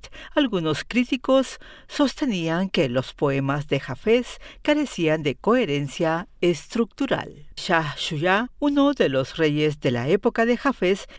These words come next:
y destacado crítico de sus poemas. Se cuenta que, debido a su desconocimiento de la estructura característica de los gazales de Hafez, o tal vez por su parcialidad personal,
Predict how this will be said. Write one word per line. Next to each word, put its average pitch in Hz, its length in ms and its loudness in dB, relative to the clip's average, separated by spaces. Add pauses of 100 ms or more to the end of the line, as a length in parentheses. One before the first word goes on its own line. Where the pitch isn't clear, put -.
(100)
y 277 180 0
destacado 160 680 -2
crítico 226 560 -2
de 170 180 0
sus - 220 -8
poemas. 107 760 -2 (400)
Se - 220 0
cuenta 285 480 2
que, 139 360 2
debido 143 720 -2
a 139 140 0
su 139 260 -4
desconocimiento 143 1080 -4
de 127 140 -4
la 123 80 -2
estructura 147 580 -4
característica 143 1040 -4
de 131 160 0
los 131 240 -4
gazales 139 600 -2
de 143 180 2
Hafez, 202 580 0 (300)
o 196 120 4
tal 151 240 -2
vez 190 320 0
por 131 260 -2
su 156 240 -4
parcialidad 151 760 0 (180)
personal, 196 680 -2